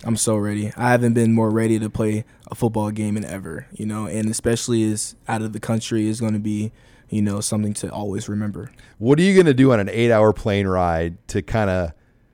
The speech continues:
Speaker 2: 'cause you got a whole week out there. So how are you gonna control your adrenaline on an eight-hour plane ride?
Speaker 1: Yeah, I'm probably gonna just probably watch a couple movies to get my mind off it a little bit because you can't really stay focused on it that much. You know, it's gonna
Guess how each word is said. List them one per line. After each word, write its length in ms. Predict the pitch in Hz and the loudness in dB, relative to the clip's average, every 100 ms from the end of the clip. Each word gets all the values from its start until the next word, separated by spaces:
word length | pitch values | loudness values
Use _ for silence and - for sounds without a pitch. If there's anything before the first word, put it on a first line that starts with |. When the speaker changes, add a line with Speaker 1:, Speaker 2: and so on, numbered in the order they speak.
| _ _ | _ _
Speaker 2:
'cause 420 | 127 123 127 131 | -4 -2 0 0
you 40 | 127 | 6
got 160 | 208 | 8
a 60 | 156 | 10
whole 220 | 170 131 | 8 8
week 260 | 123 143 95 | 6 2 2
out 180 | 85 | -2
there. 160 | - 80 | -4 -8
So 140 | - | -2
how 80 | 110 | 4
are 40 | 165 | 4
you 80 | |
gonna 200 | 165 143 | 6 4
control 540 | 120 117 - 131 139 143 | 2 -2 0 4 6 6
your 220 | 113 110 | 4 2
adrenaline 460 | 101 110 113 104 95 | 2 0 2 0 0
on 100 | 90 | -2
an 120 | 87 | -2
eight-hour 380 | 104 101 92 85 | 0 0 2 0
plane 280 | - 82 76 | 2 -2 -2
ride? 280 | 64 69 | -4 -4
Speaker 1:
Yeah, 440 | 113 113 113 117 120 | -2 -2 -2 -2 -2
I'm 100 | 123 | 0
probably 300 | 131 127 123 | 4 4 4
gonna 200 | 123 120 | 2 0
just 280 | 117 - - | -2 -6 -2
probably 280 | 117 113 | 2 2
watch 340 | 110 107 110 - | 2 0 -4 -6
a 40 | |
couple 260 | - 110 107 | -4 -2 2
movies 400 | 110 107 107 107 | 2 2 0 -2
to 40 | |
get 140 | 110 110 | -4 -2
my 120 | 110 | 0
mind 300 | 110 110 107 | 0 0 -2
off 240 | 110 117 | -2 -4
it 40 | 104 | -4
a 20 | |
little 260 | 107 107 | -2 -2
bit 220 | 107 107 - | -2 -4 -4
because 300 | 120 113 117 | -2 -2 -2
you 40 | |
can't 220 | - 151 | 0 0
really 180 | 107 110 | 0 -2
stay 220 | - 110 | -2 -4
focused 420 | 110 104 110 101 | -4 -6 -4 -6
on 140 | 98 104 | -4 -6
it 80 | 87 | -6
that 180 | 71 78 | -10 -8
much. 300 | 87 - 101 | -10 -8 -4
You 140 | 110 | -2
know, 160 | 107 110 | 0 -4
it's 140 | 113 | -4
gonna 180 | 110 | -2